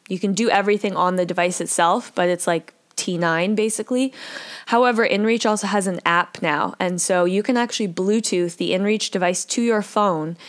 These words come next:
and it's almost like you're texting on your phone, except you're using satellites. So this can be done anywhere in the world.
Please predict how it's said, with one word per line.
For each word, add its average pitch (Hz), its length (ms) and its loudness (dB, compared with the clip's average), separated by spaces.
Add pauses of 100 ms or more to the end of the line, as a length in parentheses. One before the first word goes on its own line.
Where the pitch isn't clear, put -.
(380)
and 220 120 2
it's 214 120 2
almost 285 240 2
like 302 160 0
you're 254 120 -2
texting 226 400 0
on 208 100 2
your 185 120 0
phone, 175 380 0
except 170 420 -2
you're 180 140 0
using 175 400 -2
satellites. - 720 -2 (300)
So 190 760 2
this 226 180 0
can 262 160 2
be 233 120 0
done 185 480 0
anywhere 180 420 0
in 165 140 -2
the 165 80 0
world. - 500 -2